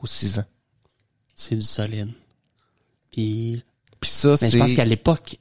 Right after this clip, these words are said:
Speaker 2: ça leur a pris un certain temps avant de comprendre que, euh, ça se transmettait par l'air ou, tu sais, de, fallait pas toucher aux morts, fallait les brûler
Speaker 1: Les
Speaker 2: ou
Speaker 1: bubons.
Speaker 2: Les bubons, oui, hey, tu touches pas à ça.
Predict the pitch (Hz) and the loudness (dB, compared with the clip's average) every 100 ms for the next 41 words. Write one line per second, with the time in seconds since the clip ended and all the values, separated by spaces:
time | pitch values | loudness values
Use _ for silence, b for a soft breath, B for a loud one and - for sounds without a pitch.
0 | _ _ _ - 120 120 117 - 147 127 | _ _ _ 0 2 4 2 4 4 4
1 | 131 - 113 110 143 135 107 107 - 113 | 0 0 0 2 2 2 2 -2 0 0
2 | 107 113 123 139 123 - 117 127 b b | 2 2 2 2 0 2 2 0 b b
3 | b b b _ - 110 104 107 - _ | b b b _ -8 -4 -4 -4 -10 _
4 | _ _ _ - - 123 - 113 - 117 | _ _ _ -10 -6 -4 -2 -2 0 0
5 | 113 113 107 110 131 143 127 117 113 - | 2 2 2 2 4 2 4 4 4 2
6 | 127 120 113 117 110 120 131 - - 123 | 2 4 2 2 2 2 0 0 2 4
7 | 120 123 127 131 120 110 110 113 113 113 | 6 4 4 2 2 2 4 4 4 4
8 | 113 110 120 135 131 123 131 - - 110 | 4 6 4 4 4 4 2 0 -12 -14
9 | - 120 117 117 127 147 135 123 117 113 | 0 2 2 2 4 4 6 4 2 -4
10 | - 123 - 131 123 117 139 | -2 -2 0 2 2 2 2